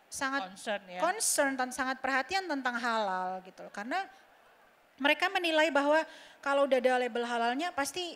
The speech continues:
Speaker 1: bersih nih, pasti aman nih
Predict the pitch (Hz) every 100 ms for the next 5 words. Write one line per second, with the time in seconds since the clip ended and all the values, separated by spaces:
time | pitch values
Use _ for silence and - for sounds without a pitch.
0 | - 233 294 - 349 254 214 180 _ _
1 | _ _ _ _ - 262 277 - 359 339
2 | - - - 349 392 392 285 214 180